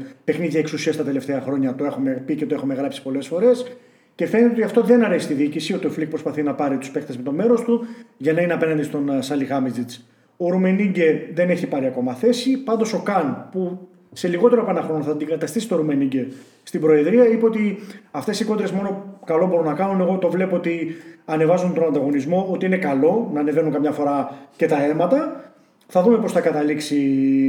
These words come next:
αυτή η υπόθεση. Την ίδια στιγμή η Bayern ακολουθεί μια τελείως διαφορετική τακτική από αυτή που έχουμε συνηθίσει στις μεταγραφές. Για παράδειγμα, τώρα για τον Υπομεκάνο, ο Σαλιχάμιτζιτς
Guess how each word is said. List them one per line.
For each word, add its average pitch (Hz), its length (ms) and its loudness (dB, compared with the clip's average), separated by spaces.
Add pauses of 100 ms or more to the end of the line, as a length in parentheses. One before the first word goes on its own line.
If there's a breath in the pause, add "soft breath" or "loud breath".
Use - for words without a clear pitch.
(800)
αυτή 156 260 -4
η 151 80 2
υπόθεση. 131 540 -4 (240 loud breath)
Την 190 160 2
ίδια 240 180 6
στιγμή 190 280 2
η 254 100 4
Bayern 214 340 2
ακολουθεί 190 360 0
μια 202 220 0
τελείως 202 280 0
διαφορετική 160 480 -2
τακτική 160 480 -2
από 147 140 0
αυτή - 160 -4
που 156 80 0
έχουμε 156 220 0
συνηθίσει 131 640 -4 (280 loud breath)
στις 165 220 -4
μεταγραφές. 147 640 2 (320 loud breath)
Για - 140 4
παράδειγμα, 175 440 4
τώρα 175 180 2
για 165 100 2
τον 165 120 0
Υπομεκάνο, 160 580 2
ο 143 60 0
Σαλιχάμιτζιτς 156 920 -2